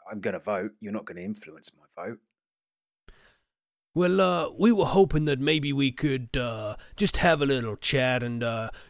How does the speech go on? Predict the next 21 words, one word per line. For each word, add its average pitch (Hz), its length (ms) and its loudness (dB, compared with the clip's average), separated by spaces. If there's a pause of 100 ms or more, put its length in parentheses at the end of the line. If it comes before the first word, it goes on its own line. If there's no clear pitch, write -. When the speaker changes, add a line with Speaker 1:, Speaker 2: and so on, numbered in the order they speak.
Speaker 2:
just, - 260 0
uh, 131 240 0 (160)
just - 380 -2 (100)
see 247 300 2
how 180 280 2
maybe 156 480 0
your 147 260 2
affiliations 123 720 0
lie 120 340 0 (200)
and 110 120 -4
see 139 160 2
if 117 120 -2
that 120 200 -4
coincides 117 640 -4
with 123 140 -8
what 113 220 -6
we 135 160 0
were 101 160 -10
thinking. 104 400 -12
Because, 185 440 2
uh, 180 140 2